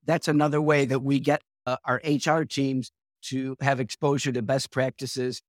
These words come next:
as well as networking with peers, not only in their countries, but in their regions and even globally. The other thing that we do is we do recommend, though we don't, uh, require it, that every, um,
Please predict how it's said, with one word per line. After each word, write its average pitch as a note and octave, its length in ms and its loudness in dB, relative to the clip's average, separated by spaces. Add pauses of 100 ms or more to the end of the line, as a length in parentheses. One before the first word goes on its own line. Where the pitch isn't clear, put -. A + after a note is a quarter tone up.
(160)
as D3 140 2
well D#3+ 240 6
as C#3+ 120 2
networking C#3+ 760 2 (380)
with C#3 340 0
peers, D#3+ 520 0 (140)
not D3 200 4
only F3+ 180 6
in E3 80 6
their C#3 120 6
countries, D3+ 460 0
but C3 200 -6 (160)
in C#3 120 4
their C#3 140 4
regions C3+ 500 2
and C3 120 2
even B2 380 -2 (100)
globally. B2 500 2 (380)
The D3+ 120 6
other G3 200 6
thing F3 220 2
that E3 100 -2
we D#3 140 0
do D3+ 280 0
is C#3+ 140 -10
we C#3+ 120 0
do F3 300 0 (380)
recommend, D3 1040 2
though C3+ 140 -2
we C3+ 180 0
don't, C#3+ 340 4 (160)
uh, B2 180 -2
require C3+ 560 2
it, B2+ 140 -4 (360)
that D3 120 2
every, D#3+ 460 2 (240)
um, B2+ 440 2